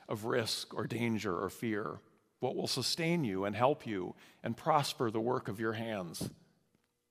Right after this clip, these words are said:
Encouraged by mutual support and common endeavor,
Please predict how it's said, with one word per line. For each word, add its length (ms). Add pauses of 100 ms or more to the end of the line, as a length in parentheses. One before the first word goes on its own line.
(1000)
Encouraged 600
by 120
mutual 480
support 600 (320)
and 180
common 400
endeavor, 560